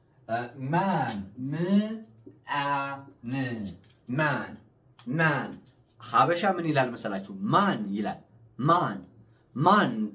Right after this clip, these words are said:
ግን እንደዚህ አይደለም የሚጻፈው። ማን ቢሆን ኑሮ ኤም ዩ ኤን፣ ይሄ ነው ማን መሆን የነበረበት። ማን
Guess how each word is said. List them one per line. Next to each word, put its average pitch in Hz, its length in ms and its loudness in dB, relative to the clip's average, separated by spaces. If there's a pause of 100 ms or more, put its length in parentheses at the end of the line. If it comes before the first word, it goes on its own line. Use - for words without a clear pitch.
ግን 165 180 -4
እንደዚህ 143 300 -4
አይደለም 120 220 -4
የሚጻፈው። - 480 -10 (400)
ማን 180 320 0
ቢሆን 180 300 0
ኑሮ 214 260 2 (100)
ኤም 156 300 -4 (580)
ዩ 180 380 -2 (320)
ኤን፣ 123 380 0 (300)
ይሄ 175 160 -4
ነው 156 160 0
ማን 127 260 0
መሆን 110 220 -4
የነበረበት። 98 640 -10 (400)
ማን 131 500 0